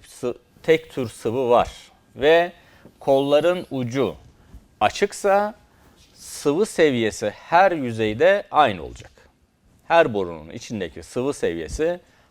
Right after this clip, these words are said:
aynı olur. Yani kabın şekline veya bileşik kollardaki şekillere bağlı değil, tek bir tür sıvı olması şartıyla ve ağızları açık olması şartıyla sıvı seviyesi hepsinde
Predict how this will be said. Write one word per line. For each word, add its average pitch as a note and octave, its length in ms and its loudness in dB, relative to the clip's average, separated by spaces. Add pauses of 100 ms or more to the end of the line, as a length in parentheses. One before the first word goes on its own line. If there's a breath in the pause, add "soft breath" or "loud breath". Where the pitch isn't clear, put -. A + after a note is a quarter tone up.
(120)
aynı G2 300 0
olur. A1 360 -20 (360 soft breath)
Yani C3+ 420 2 (240)
kabın D3+ 460 4
şekline A2 640 -4
veya A#2+ 340 2
bileşik A#2+ 520 -6
kollardaki A#2 680 2
şekillere G#2+ 640 -2
bağlı F2+ 380 0
değil, F3+ 320 0 (680 soft breath)
tek F3+ 320 0
bir A2 160 -2
tür - 260 -12
sıvı - 380 -10
olması F#2 520 -4
şartıyla E3+ 680 2
ve D#3 200 4
ağızları B2 640 4
açık A2+ 280 -2
olması F2+ 460 -2
şartıyla E2+ 760 -2 (340 soft breath)
sıvı D#3 320 -2
seviyesi G#2+ 540 -2
hepsinde F#3 760 -2